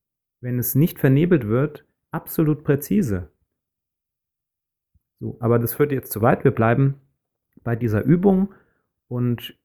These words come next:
jetzt könnt ihr euch die Animation nochmal anschauen, dass ihr auch ein Bild habt, wie das aussieht.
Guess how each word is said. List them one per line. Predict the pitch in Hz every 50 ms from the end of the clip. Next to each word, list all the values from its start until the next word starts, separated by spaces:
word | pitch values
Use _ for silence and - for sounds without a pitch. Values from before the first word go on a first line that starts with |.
| _ _
jetzt | 123 123 123 127 - - - -
könnt | - 117 113 107
ihr | 127
euch | - 107 -
die | - -
Animation | 101 107 104 104 101 - - 135 156
nochmal | 165 156 - 139 135
anschauen, | 123 127 131 - 135 127 123 123 110
dass | 107 - -
ihr | 113 107 - -
auch | 107 -
ein | 107 104 - - _
Bild | - 110 95 - 131 139 156 165 156 - -
habt, | 139 127 127 - _ - -
wie | - 120 113 107
das | - 104 - - -
aussieht. | 110 113 127 147 156 - - 139 131 127 - -